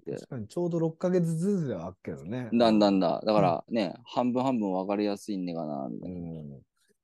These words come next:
Speaker 2: 確かにね。
Speaker 1: あとでも、俺ん中で、
Speaker 2: うん。
Speaker 1: 俺ん中での一番のキング、結局いろいろ考えたんだけど、
Speaker 2: はい。はい。
Speaker 1: 腹減ってん時、カレーかハンバーグどっち取るっ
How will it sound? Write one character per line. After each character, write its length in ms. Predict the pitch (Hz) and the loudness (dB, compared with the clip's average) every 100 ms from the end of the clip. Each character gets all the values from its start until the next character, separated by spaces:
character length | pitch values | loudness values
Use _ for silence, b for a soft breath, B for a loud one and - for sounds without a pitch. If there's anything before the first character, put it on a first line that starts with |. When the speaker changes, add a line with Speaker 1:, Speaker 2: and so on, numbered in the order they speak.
| _ _ _ _ - | _ _ _ _ -20
Speaker 2:
確 200 | 76 - | -20 -18
か 60 | |
に 60 | 65 | -4
ね。 40 | |
Speaker 1:
あ 100 | - | 2
と 140 | 147 156 | 6 8
で 80 | 151 | 8
も、 160 | 113 - | 6 6
俺 220 | 123 185 | 8 8
ん 140 | 220 | 8
中 240 | 233 233 226 | 6 6 6
で、 120 | 202 | 4
Speaker 2:
う 80 | 120 | 2
ん。 20 | |
Speaker 1:
俺 160 | 131 190 | 2 2
ん 80 | |
中 220 | 214 220 226 | 2 0 0
で 80 | |
の 80 | 214 | 0
一 280 | 117 104 - | -2 -4 -2
番 200 | 175 196 | 0 0
の 80 | 190 | -2
キ 220 | - - | -6 -6
ン 160 | 190 170 | -4 2
グ、 320 | 165 143 90 | 2 2 0
結 220 | - 160 117 | -4 -4 -2
局 180 | 180 | 2
い 80 | 131 | 2
ろ 140 | 117 151 | 2 2
い 40 | |
ろ 60 | 156 | 0
考 320 | - 143 151 | -4 -4 -2
え 40 | 151 | -2
た 120 | 156 | -2
ん 40 | |
だ 100 | 151 | -2
け 100 | 120 | -2
ど、 320 | 107 123 90 - | 0 0 0 -4
Speaker 2:
は 100 | 101 | -10
い。 20 | |
は 60 | 76 | -12
い。 60 | - _ _ B B B B B B B _ _ _ _ _ _ _ | -14 _ _ B B B B B B B _ _ _ _ _ _ _
Speaker 1:
腹 360 | - 170 220 240 | -4 2 2 2
減 180 | 233 | 0
っ 40 | 233 _ _ | -2 _ _
て 140 | 233 | -4
ん 80 | 185 | -4
時、 560 | 185 202 196 202 104 - _ _ _ _ | -4 -4 0 2 2 -2 _ _ _ _
カ 280 | - - 175 | -6 -2 2
レ 480 | 190 233 254 247 240 | 4 4 4 4 0
ー 60 | 214 _ _ | -2 _ _
か 360 | 262 214 104 _ | 0 0 -2 _
ハ 340 | - - 180 | -20 -10 -8
ン 160 | 196 202 | -6 -6
バ 240 | 202 208 | -4 -2
ー 40 | 180 | -4
グ 100 | 117 | -6
ど 180 | 110 | -8
っ 60 | 113 | -10
ち 140 | - - | -8 0
取 260 | 190 170 | 4 6
る 20 | |
っ 40 | 170 | 4